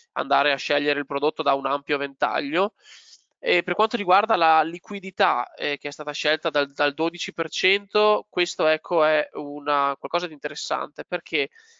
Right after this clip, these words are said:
Perché la liquidità è garantita dal market maker, quindi è garantita dal fatto che il market maker, quindi Unicredit,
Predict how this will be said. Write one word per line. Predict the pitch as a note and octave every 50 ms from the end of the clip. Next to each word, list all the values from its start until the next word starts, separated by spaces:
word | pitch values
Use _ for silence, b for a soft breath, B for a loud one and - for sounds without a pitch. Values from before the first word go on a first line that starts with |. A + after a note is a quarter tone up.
| b b
Perché | _ G3+ G3 G#3
la | G3
liquidità | F3+ F#3 F#3 - G#3 G3+ F#3+ - G#3+ A#3 A3
è | E3 D3
garantita | C#3 D#3 D3+ D#3 D#3 D3+ D3 _ _ - F3 F3+ - - F3+ E3+ E3+ E3+ E3 D#3+ - - _
dal | - D3 C#3+ C#3+ C#3+ C#3+ C#3+ C#3+ D3 D3 C#3+ C#3+ C#3 C3+
market | C3+ C3+ C3+ C3+ - - - -
maker, | - E3 E3 D#3 C#3 - D3 C#3 C3 C3 C#3 C#3
quindi | - D#3+ D3+ C#3+ C#3 C#3 C#3+
è | D3 C#3+ C3+
garantita | C3 B2+ C#3+ C#3+ D3 D3 C#3+ _ - D#3 D3+ - - D#3+ D#3 D3+ D3 C#3+ D3 -
dal | _ C#3 C#3 C3+ C3+ C#3 C#3 C#3 C#3 C3+
fatto | - - C#3 C3+ C#3+ - _ _ E3 D#3 D3+ C#3
che | - - D3+ D3 C#3 C3+ C3 -
il | - C#3+ C#3 C#3 C3+ C3+ C3+ C3+ C3+ C3+
market | C3 C#3 C#3+ - D3 -
maker, | C#3+ C#3+ C#3+ - C#3+ C3
quindi | - C#3+ C3+ C3
Unicredit, | A2 - D3 D3 - - D3 C#3+ C#3+ D3 D3 - _